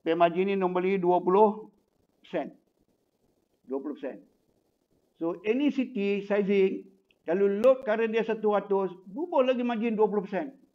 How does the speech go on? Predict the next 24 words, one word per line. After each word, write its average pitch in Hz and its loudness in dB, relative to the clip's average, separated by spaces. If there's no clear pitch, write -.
Kalau 226 0
tidak 226 0
ada 226 0
overload, 233 4
tidak 220 2
ada 220 4
apa 226 -2
kan, 262 -2
kamu 226 -2
letak 233 -4
lagi 208 -2
dua 202 0
puluh 190 -6
persen. 165 -6
That 196 -4
is 226 -6
rule 208 0
of 185 0
thumb. 170 -2
Right, 135 -6
kan? 165 2
Tapi 202 -2
kalau 226 8
ada 220 10